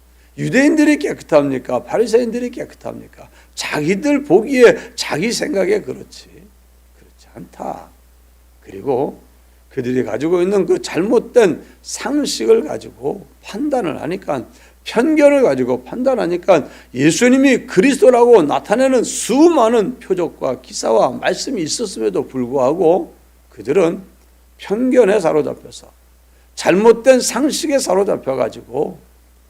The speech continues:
예수님을 거절을 했던 겁니다. 또 한 가지가, 예수님은 다윗이 살던 마을 베들레헴 출신이 아니지 않냐. 성경에는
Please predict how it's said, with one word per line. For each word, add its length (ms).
예수님을 720
거절을 800
했던 420
겁니다. 400
또 120
한 120
가지가, 520
예수님은 640
다윗이 720
살던 460
마을 560
베들레헴 540
출신이 400
아니지 360
않냐. 640
성경에는 840